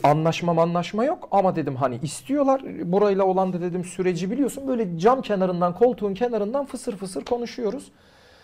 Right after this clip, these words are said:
Ondan sonra resmi teklif yaptılar. Ertuğrul Hoca'ya, o arada da tabii bir iki defa daha Ertuğrul Hoca'nın yanına gittim. Süreci anlatıyorum.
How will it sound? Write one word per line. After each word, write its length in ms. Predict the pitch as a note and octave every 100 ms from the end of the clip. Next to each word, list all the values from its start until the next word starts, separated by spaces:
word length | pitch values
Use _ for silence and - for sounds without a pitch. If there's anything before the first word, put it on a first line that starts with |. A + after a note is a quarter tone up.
| - _ _ _ _
Ondan 320 | B3 C#4 A3+
sonra 260 | F#3 B3 E4+
resmi 380 | C4 B3 A#3+ A#3
teklif 340 | - - C3+
yaptılar. 300 | C3 A#2+ C3+
Ertuğrul 400 | F#3+ G3+ G3+ F#3+
Hoca'ya, 300 | F3+ D#3+ F#3
o 160 | F#3+ G#3+
arada 300 | B3 B3 F3
da 100 | D3+
tabii 320 | E3 D3+ C#3+
bir 120 | E3
iki 180 | E3+ F3
defa 320 | D#3 D#3+ D3+
daha 120 | G3 B3
Ertuğrul 360 | D#3+ C3+ A#2+
Hoca'nın 280 | A2+ A2+ A#2
yanına 260 | A2+ A2 A2
gittim. 280 | G#2 A3+
Süreci 440 | A3+ - G3+ E3+ F3+
anlatıyorum. 580 | F3 F3 E3+ D3 F#3